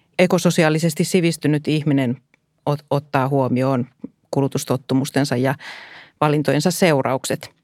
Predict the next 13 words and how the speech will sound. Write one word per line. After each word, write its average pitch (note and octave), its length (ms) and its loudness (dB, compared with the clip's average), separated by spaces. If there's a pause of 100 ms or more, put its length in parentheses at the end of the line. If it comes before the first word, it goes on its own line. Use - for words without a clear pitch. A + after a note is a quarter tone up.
(800)
Ja G3 80 4
mun F#3 200 4
mielestä F3+ 340 2
museot F3 560 0 (640)
voi E3+ 180 4
olla D3+ 260 0
tekemässä D3+ 460 0
ekososiaalista D3 760 -2
sivistystyötä D3 920 -4 (800)
ihan D#3 400 2
jopa F3 260 2
keskeisesti C3 720 0
yhteiskunnassa, C3+ 920 -2